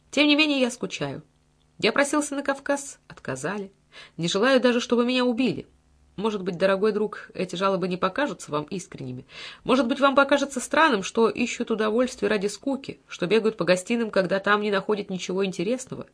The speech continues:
Ну хорошо, я открою вам свои соображения. Вы знаете мой главный недостаток: тщеславие и самолюбие. Было время, когда я стремился быть принятым в это общество в качестве новобранца. Это мне не удалось. Аристократические двери для меня закрылись.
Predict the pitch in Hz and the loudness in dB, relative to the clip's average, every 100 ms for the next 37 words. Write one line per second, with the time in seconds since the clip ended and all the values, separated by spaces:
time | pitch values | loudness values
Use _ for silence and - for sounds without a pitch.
0 | _ _ _ _ _ 233 233 175 143 - | _ _ _ _ _ -6 -2 -2 -4 -6
1 | 117 - - - 151 175 - 269 240 170 | -8 -12 -20 -6 -2 -2 0 2 4 2
2 | 156 139 156 - 135 131 127 127 123 131 | -2 -2 -2 -2 -4 -4 -4 -6 -8 -10
3 | - _ _ _ _ 170 226 302 240 135 | -14 _ _ _ _ -2 0 0 -2 -2
4 | 135 139 156 139 143 170 - 135 - - | -4 0 0 0 -2 -2 -2 -6 -8 -16
5 | _ - - 190 - 269 294 262 254 254 | _ -10 -8 -6 -4 -2 0 0 -2 -8
6 | - 135 131 131 135 - _ _ _ - | -8 -6 -6 -8 -10 -14 _ _ _ -4
7 | 262 277 285 277 254 233 233 233 233 226 | 2 4 4 2 2 2 4 2 0 0
8 | 254 247 214 226 - 220 233 214 170 160 | 0 0 0 0 -2 -4 -2 -2 -2 -2
9 | 170 180 226 - 147 127 - 190 190 185 | 0 -2 -2 -6 -8 -8 -4 -4 -4 -6
10 | 196 202 214 226 170 - - - _ - | -6 -4 -2 -4 -6 -8 -18 -20 _ -20
11 | _ - 320 165 143 147 156 175 285 285 | _ -4 0 0 0 0 2 4 2 0
12 | - - - _ _ _ _ - 220 233 | -8 -14 -20 _ _ _ _ 0 0 2
13 | 311 320 330 339 302 - 240 277 254 226 | 0 2 2 0 0 2 4 4 4 2
14 | 196 190 214 - 160 151 139 139 135 - | 2 2 0 -2 -6 -4 -4 -4 -6 -12